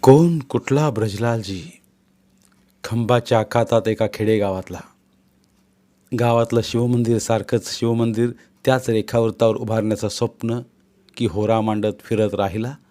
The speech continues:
पार हिंद महासागरा पावेतो. खगोलाचा ग्रहगोलाचा अभ्यास करत, सागर तळ धुंडाळत मूर्तिकार बनला, चित्रकार बनला, भविष्यवेधी बनला. पण आपलंच भविष्य वेधता येणार नाही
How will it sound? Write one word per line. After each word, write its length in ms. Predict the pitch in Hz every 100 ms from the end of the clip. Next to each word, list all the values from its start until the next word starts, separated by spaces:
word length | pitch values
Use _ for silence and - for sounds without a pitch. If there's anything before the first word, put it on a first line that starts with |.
| _ _ -
पार 300 | 110 113 110
हिंद 320 | - 110 117 107
महासागरा 680 | 104 92 107 101 98 98
पावेतो. 540 | 95 95 90 87 - - _ _ _ _ _ _ _ _ _ _ _ _ _ _ - -
खगोलाचा 600 | - 113 117 117 113 117
ग्रहगोलाचा 720 | 104 107 101 113 117 117 113
अभ्यास 360 | 110 101 120 107
करत, 260 | - 110 104 _ _ _ _ _ _ _ -
सागर 480 | - 120 117 123 113 -
तळ 120 | 123
धुंडाळत 540 | 110 98 120 131 131 110 _ _ _ _ _ _ -
मूर्तिकार 580 | 123 117 - 123 127 127
बनला, 340 | 123 117 110 - -
चित्रकार 500 | - - 135 139 139
बनला, 420 | 131 131 123 110 - _ _
भविष्यवेधी 760 | 120 123 127 - 117 110 110 123
बनला. 300 | 101 101 95 - - _ _ _ _ _ _ _ _ _ _ _ _ _ -
पण 120 | 104
आपलंच 460 | 104 - 131 120
भविष्य 360 | 101 107 110 113
वेधता 380 | 101 101 - 113
येणार 260 | 107 104
नाही 420 | 98 95 101 123